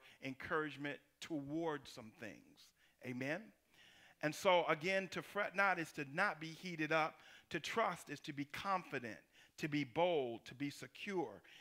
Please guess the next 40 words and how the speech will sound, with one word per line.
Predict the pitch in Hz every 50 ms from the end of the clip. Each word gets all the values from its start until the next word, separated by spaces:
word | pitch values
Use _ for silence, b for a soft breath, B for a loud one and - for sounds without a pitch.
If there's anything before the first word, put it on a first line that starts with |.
| B B B
And | - 123
I'm | 131 135 131
just, | 135 175 170 - - - _ -
um, | - 135 120 117 120 117 107 - - 139
using | 139 170 185 196 170 170 170 156 143
these | 160 170 170 160 - - -
things | 175 175 170 165 147 -
that | 151 127
were | 131 135 135 131 120 B B B B B B
highlighted | - - 196 185 180 175 175 175 170 160 151
in | 147
my | 143 131 131
scripture, | - - - - 208 208 - - 160 143
that | 127 117 110 123
were | 131 127 123 - B B B B B
in | 147 151 143
the, | 131 131 - -
in | 151
my | 147 131 120
Bible | 123 123 170 185 196 190 175 143 131
rather, | 123 131 123 120 120 123 123 B B B B B -
that | 147 131 -
kinda, | - 170 165 147 139 123 - - - -
if | 139 135 -
you | 143 147
will, | 139 151 147 139 127 127
jumped | - - 156 151 156 147 -
out | 160 151 139 - - -
to | - 117
me. | 104 95
You | 98 110 113
ever | 120 117 127
read | 123 131 143 147 147
something | - - 143 139 139 143 143 139 B B B B B
and | 131 117
something | - 143 135 139 - 139 131
stands | - - - 160 151 151 151 147 143 131
out | 139 143 135 - - -
to | - 147
you? | 139 135 135 143